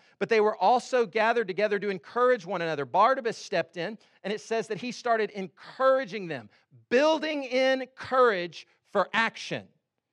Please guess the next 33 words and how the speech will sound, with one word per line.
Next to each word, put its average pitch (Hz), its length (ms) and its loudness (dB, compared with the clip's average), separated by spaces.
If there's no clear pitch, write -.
encouraging 226 840 0
them, 151 240 -6
bi-, 269 160 -4
bringing 254 220 -2
them, 214 100 0
not 240 160 2
just 254 180 -8
telling 262 240 0
them 240 140 -4
how 226 160 4
great 240 340 0
they 208 160 0
are, 135 360 2
but 151 300 -2
building 285 360 2
in 254 140 -2
courage 214 640 -6
for - 280 2
action. 202 440 0
It 170 140 -6
says 226 260 0
that 180 220 0
Paul 254 300 4
and, 214 160 -2
and, 190 220 -4
and, 190 180 -4
and 175 160 -4
Saul 240 320 2
began 208 320 -8
equipping 247 560 -4
them, 156 220 -6
teaching 247 500 -8
them, 147 260 -6